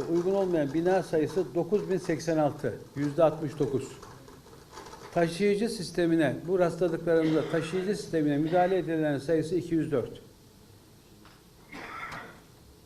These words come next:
İki yüz dört tane bina kesin bir kere sıkıntılı. Burada çok ciddi tedbir almamız lazım. Ve sayıyı da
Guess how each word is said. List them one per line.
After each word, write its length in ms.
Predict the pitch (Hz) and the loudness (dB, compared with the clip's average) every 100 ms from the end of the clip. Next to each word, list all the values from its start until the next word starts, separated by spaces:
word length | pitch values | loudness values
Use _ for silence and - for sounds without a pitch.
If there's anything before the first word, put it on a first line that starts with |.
| - - - - - - | -20 -20 -20 -18 -12 -8
İki 160 | 151 190 | -4 0
yüz 120 | 175 | 4
dört 220 | 202 202 | 4 4
tane 300 | 165 151 147 | 2 0 0
bina 400 | 170 160 180 - - - - - - - | 0 2 0 -4 -10 -20 -20 -20 -20 -14
kesin 400 | - 160 - 208 | -6 -4 -2 -4
bir 60 | 165 | -2
kere 180 | 160 175 | -2 -4
sıkıntılı. 540 | 175 143 147 147 113 - - - - - - - - - - - - - - - - - - - - - - - | -6 -8 -6 -4 -8 -10 -18 -20 -20 -20 -20 -20 -20 -20 -20 -20 -20 -20 -20 -20 -20 -20 -20 -20 -20 -20 -20 -8
Burada 400 | 165 160 160 160 - - - - - - - - - | -4 0 0 -2 -6 -14 -20 -20 -20 -20 -20 -20 -8
çok 240 | - 175 175 | -6 -4 -6
ciddi 320 | 151 180 175 | -4 -4 0
tedbir 260 | 151 143 | -2 0
almamız 400 | 151 127 120 113 | 0 0 -2 -4
lazım. 380 | 107 98 - - - - - - - - - - 170 | -8 -14 -20 -20 -20 -20 -20 -20 -20 -20 -20 -6 0
Ve 200 | 180 - - | 2 0 -8
sayıyı 460 | - 165 185 185 | -2 2 4 2
da 200 | 156 185 | 0 -2